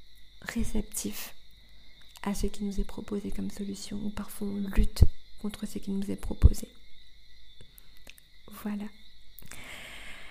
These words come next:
Je t'envoie de l'amour, du courage, de la confiance. On en a besoin tous de recevoir ça, <laughs> de la foi. Et, euh,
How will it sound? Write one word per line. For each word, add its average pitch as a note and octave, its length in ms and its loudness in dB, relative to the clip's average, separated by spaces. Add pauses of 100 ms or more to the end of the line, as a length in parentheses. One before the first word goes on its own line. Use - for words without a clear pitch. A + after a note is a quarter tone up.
(340)
Je - 180 0
t'envoie G3+ 340 8
de G3 80 -2
l'amour, G3+ 600 -2 (200)
du G#3 100 -6
courage, G3+ 640 -2
de G#3 120 2
la G3 160 0
confiance. G#3 960 -4 (140)
On G3+ 80 -2
en F#3+ 100 0
a F#3+ 120 -2
besoin G#3+ 680 -2 (500)
tous - 360 0 (180)
de A3 100 4
recevoir G#3 560 0
ça, G3+ 220 -2 (300)
<laughs> A#3 40 6 (680)
de G#3+ 140 2
la G3+ 260 0
foi. G3+ 340 -2 (1700)
Et, G3 300 -2
euh, G3 320 -6